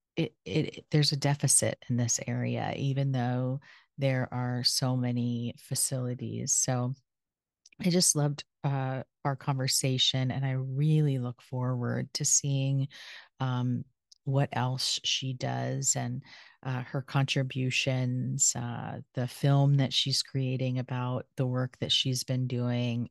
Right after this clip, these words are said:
and the workbook to help other people go out and do similar types of programming in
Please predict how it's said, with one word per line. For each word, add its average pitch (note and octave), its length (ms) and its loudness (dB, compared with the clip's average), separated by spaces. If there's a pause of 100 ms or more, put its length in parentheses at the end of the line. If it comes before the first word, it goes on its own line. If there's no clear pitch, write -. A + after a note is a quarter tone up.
and A#2+ 420 -4
the B2+ 100 -2
workbook C3 600 -2 (680)
to C#3+ 360 4
help D#3+ 360 2 (120)
other D#3 520 2
people B2 680 -2
go C#3 300 -2
out C3+ 360 -2 (100)
and C3+ 340 0 (180)
do D3+ 320 4
similar D#3+ 760 0
types - 360 -6
of C#3 100 -6
programming C3 840 0 (520)
in C3+ 520 4